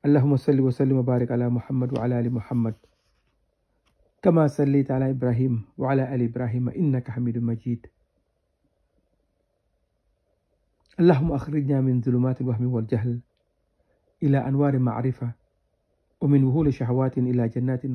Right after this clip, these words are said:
قربات. اللهم ذكرنا ما نسينا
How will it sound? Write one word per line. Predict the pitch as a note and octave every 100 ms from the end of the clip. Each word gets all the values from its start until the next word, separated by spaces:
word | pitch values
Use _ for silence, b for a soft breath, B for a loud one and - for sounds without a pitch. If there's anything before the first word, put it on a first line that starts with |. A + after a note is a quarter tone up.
| B2
قربات. | B2+ A#2+ B2 A#2+ A#2+ - _ _ _ _ _ _ -
اللهم | D3 D3+ D3
ذكرنا | C3+ B2+ D#3+ C#3 B2
ما | A#2+
نسينا | A#2 A2+ B2+ A#2+